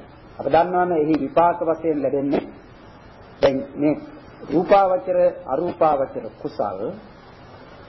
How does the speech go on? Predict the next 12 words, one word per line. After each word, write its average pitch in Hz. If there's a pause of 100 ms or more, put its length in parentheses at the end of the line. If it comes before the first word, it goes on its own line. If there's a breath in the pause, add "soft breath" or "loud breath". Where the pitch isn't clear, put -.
(140)
කාමාවචර 196
කුසල් 190 (100)
මෙන් 196
නොවේ. 156 (640)
කාමාවචර 202
කුසල් 147 (720)
අසදෘශ්‍ය 226
විපාකත් 190
උපදවන. 131 (140)
අසදෘශ්‍ය 180
කියන්නේ 214
Tamante -